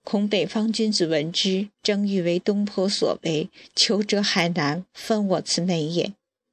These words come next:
自己采药，自己制墨，自己采茶，自己找水，有滋有味儿。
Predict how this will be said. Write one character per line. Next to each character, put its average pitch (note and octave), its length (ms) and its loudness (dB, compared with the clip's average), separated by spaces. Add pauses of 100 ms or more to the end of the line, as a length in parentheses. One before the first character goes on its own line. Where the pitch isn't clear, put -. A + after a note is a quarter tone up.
(1700)
自 C4+ 180 0
己 B3 160 0
采 F#3+ 300 0
药， G3 380 0 (140)
自 C4 160 0
己 F#3 160 0
制 A#3 280 0
墨， G3+ 420 0 (140)
自 A#3+ 160 0
己 A3+ 120 0
采 F#3 300 0
茶， E3 420 0
自 A3 200 -2
己 G3 160 0
找 F3 280 2
水， - 500 0
有 F3+ 200 0
滋 G#3 240 -2
有 G3 220 -2 (100)
味 F3+ 80 2
儿。 D#3+ 160 0